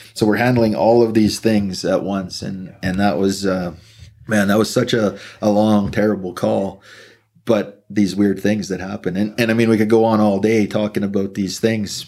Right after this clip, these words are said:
Luckily, the bear didn't really bother anyone. It was cool. And, and the guy having the heart attack was fine. He lived. And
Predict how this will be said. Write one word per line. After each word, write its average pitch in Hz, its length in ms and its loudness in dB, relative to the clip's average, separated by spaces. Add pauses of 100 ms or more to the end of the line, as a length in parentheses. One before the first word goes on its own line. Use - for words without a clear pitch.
Luckily, 101 340 0
the 92 80 -2
bear 95 300 0
didn't 92 260 -8
really 92 220 -6
bother 95 360 -2
anyone. 95 380 -4
It 92 100 -6
was - 220 -18 (180)
cool. 101 360 0
And, 92 260 -10 (340)
and 123 200 -2
the 113 40 0
guy 107 200 4
having 107 160 0
the 101 80 -2
heart 104 160 0
attack 101 420 -2
was 98 200 -2
fine. 101 260 -4
He 101 100 -2
lived. 101 340 -2
And 92 300 -6